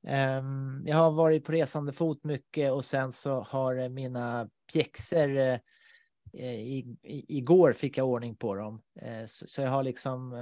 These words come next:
hasat omkring på mina gamla klassiska lite grann. Så att jag har inte, man kan inte räkna dem. Så jag har haft besök av min syster som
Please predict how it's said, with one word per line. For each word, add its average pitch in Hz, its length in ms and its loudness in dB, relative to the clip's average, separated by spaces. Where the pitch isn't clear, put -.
hasat 131 420 -4
omkring 127 420 -6
på 135 120 -10
mina 123 240 -4
gamla 117 300 -2
klassiska 113 720 -6
lite 120 200 -8
grann. 107 240 -6
Så - 100 -6
att 143 80 -4
jag 147 100 8
har 165 120 8
inte, 135 580 2
man 123 100 -10
kan 139 120 -2
inte 127 140 0
räkna 127 420 -2
dem. 107 200 -8
Så - 80 -2
jag 165 40 4
har 170 80 6
haft - 80 -20
besök 165 420 6
av 151 80 6
min 135 160 -2
syster - 520 0
som 131 380 -4